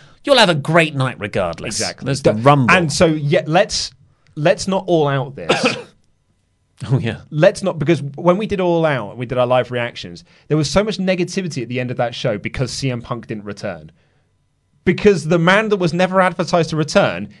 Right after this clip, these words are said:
Speaker 2: didn't return, some people got really mad.
Speaker 1: Yeah.
Speaker 2: So let's not get really mad at the Royal Rumble if Punk doesn't come out.
Speaker 1: I'm gonna get mad.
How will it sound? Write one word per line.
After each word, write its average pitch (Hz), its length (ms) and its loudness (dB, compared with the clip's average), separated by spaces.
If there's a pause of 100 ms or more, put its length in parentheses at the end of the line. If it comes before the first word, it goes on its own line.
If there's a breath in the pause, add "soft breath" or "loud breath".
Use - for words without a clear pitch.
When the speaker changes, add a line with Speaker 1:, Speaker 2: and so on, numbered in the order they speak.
(100)
Speaker 2:
didn't 170 260 2
return, 139 720 -2 (340 soft breath)
some 185 260 0
people 165 200 -2
got 147 180 0
really 139 240 2
mad. 117 420 -4 (200 soft breath)
Speaker 1:
Yeah. - 120 -10
Speaker 2:
So 175 120 2
let's 208 320 2
not 214 160 -2
get 202 140 0
really 180 260 0
mad 170 260 0
at 170 80 -2
the 160 80 -2
Royal 156 220 4
Rumble 135 480 -2
if 131 180 -8
Punk 139 300 -4
doesn't 120 260 -2
come 101 220 -10
out. 80 380 -12 (920 soft breath)
Speaker 1:
I'm 110 80 -4
gonna 95 180 -2
get - 160 -12
mad. - 360 -14